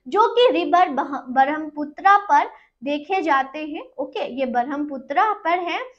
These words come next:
और सिप-, अ, सुप्रीम कोर्ट ने बोल दिया। अब बात करते हैं वन हॉर्न राइनो के बारो-, बारे में, तो ये वल्नरेबल है क्योंकि ये जो वन हॉर्न है उसके लिए इसको प्रोटेक्ट किया जाता है वाइल्ड लाइफ प्रोटेक्शन एक्ट नाइनटीन सेवेंटी फ़ोर शेड्यूल फर्स्ट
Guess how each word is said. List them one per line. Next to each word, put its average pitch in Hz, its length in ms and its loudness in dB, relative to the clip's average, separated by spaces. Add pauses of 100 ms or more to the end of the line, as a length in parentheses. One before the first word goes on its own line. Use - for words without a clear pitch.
(400)
और 392 280 4
सिप-, - 380 -8
अ, 277 140 -2
सुप्रीम 359 500 -6
कोर्ट 262 240 0
ने 294 160 -4
बोल 240 260 -2
दिया। 214 220 -8
अब 311 160 -2
बात 285 420 2
करते 403 280 -4
हैं 415 200 -6
वन 320 500 -4
हॉर्न 285 260 -6
राइनो 254 380 -2
के 349 180 -4
बारो-, 320 440 0 (360)
बारे 311 300 4
में, 359 220 -6
तो 415 80 -6
ये 415 140 -2
वल्नरेबल 320 1000 -2
है 392 140 2
क्योंकि 330 300 -8
ये 349 240 -2
जो 349 140 -6 (220)
वन 349 420 2
हॉर्न 277 260 -6
है 302 100 -6
उसके 285 360 -10
लिए 254 180 -8
इसको 339 240 -6
प्रोटेक्ट 285 560 -6
किया 269 240 0
जाता 247 360 -2
है 269 300 -2 (340)
वाइल्ड 359 420 4
लाइफ 302 200 0
प्रोटेक्शन 277 600 -6
एक्ट 302 360 -4
नाइनटीन 262 460 -6
सेवेंटी 247 460 -12
फ़ोर 381 280 0
शेड्यूल 254 520 -10
फर्स्ट 226 440 -10